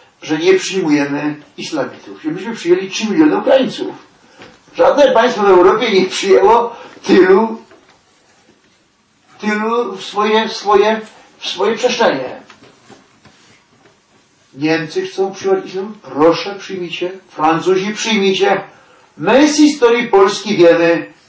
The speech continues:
czym jest islam. Nasi ojcowie, nasze matki, nasze babki były w jasyrach. Ile tam było dramatów na Kresie, na Kresach Wschodnich.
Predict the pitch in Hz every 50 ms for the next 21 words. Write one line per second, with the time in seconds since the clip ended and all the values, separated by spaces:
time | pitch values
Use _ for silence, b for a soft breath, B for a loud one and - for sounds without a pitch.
0 | b b b b b - - 240 240 254 - 185 170 170 165 170 165 - - -
1 | - 214 - - 170 143 131 127 117 110 104 - - _ _ _ _ _ _ _
2 | _ _ _ _ _ _ _ - 156 170 170 - - - 165 160 151 147 151 185
3 | 196 - - - - - - - 135 127 123 - - 127 131 160 180 185 185 180
4 | - - 190 202 202 202 190 - - b b b b b b b - - - 139
5 | 139 147 143 190 196 202 202 196 - - 196 196 156 170 170 170 165 - 160 165
6 | 156 151 - 190 185 185 185 180 180 180 175 180 - - b b b b b b
7 | b b _ _ - 262 240 214 196 190 185 185 180 180 175 185 190 190 190 185
8 | 175 170 165 156 160 180 185 180 - - 175 160 147 147 147 151 151 151 - -
9 | 139 156 156 - - - - - - - - - _ _ _ _ - 143 143 -
10 | - - 147 151 - - - 151 151 131 123 123 101 -